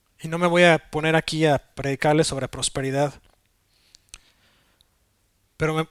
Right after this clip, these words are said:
estoy parado aquí predicándole acerca de un principio importantísimo, que es,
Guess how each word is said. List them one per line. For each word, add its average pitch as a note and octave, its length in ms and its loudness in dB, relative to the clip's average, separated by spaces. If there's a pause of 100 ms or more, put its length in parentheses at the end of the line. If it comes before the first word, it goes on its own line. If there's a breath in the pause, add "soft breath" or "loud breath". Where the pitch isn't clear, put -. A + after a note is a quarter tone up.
estoy F#3 240 -4
parado F3+ 340 6
aquí F#3 340 0
predicándole D#3+ 720 0
acerca D#3+ 420 2
de D3+ 60 4
un D#3 140 -4
principio D3 720 -4
importantísimo, C#3+ 1000 -6
que C#3+ 260 -4
es, - 280 -6